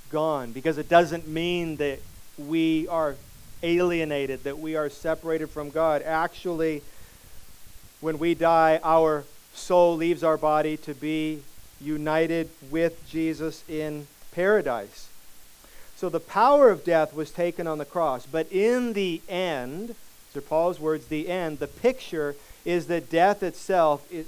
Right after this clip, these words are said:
is going to be destroyed. That means that from that day, never again will a soul be separated from a body.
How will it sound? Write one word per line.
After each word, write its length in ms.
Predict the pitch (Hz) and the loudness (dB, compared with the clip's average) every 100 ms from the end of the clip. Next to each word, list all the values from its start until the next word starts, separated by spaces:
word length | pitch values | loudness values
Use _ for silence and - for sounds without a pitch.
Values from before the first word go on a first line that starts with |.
| - | -10
is 160 | 151 123 | -10 -8
going 340 | 175 196 226 | -4 0 2
to 80 | 208 | 0
be 420 | 170 160 160 160 - - - - | 0 0 0 -2 -6 -16 -14 -6
destroyed. 680 | 147 - - 190 156 98 - - - - - - - - - | -6 -6 -4 0 0 -2 -10 -16 -16 -18 -18 -18 -18 -20 -8
That 240 | 151 185 202 | 4 4 6
means 260 | 233 208 | 0 0
that 160 | 160 190 - - - - - - - | -2 -4 -6 -14 -16 -16 -16 -20 -18
from 220 | - 175 | -6 -2
that 280 | 180 202 226 | 4 4 2
day, 420 | 190 170 160 151 156 - - - | 2 4 4 4 -4 -12 -18 -12
never 540 | 151 175 196 214 247 233 | -2 6 6 8 8 8
again 640 | 180 151 208 196 165 156 | 6 4 4 4 2 0
will 200 | 160 160 | 0 0
a 60 | |
soul 400 | 156 - 180 175 | -2 0 4 4
be 140 | 175 160 | 2 -4
separated 560 | - 160 160 156 151 | 0 -2 0 -2 -2
from 200 | - 151 | -4 -8
a 40 | 135 | -6
body. 360 | 135 127 110 | -4 -4 -6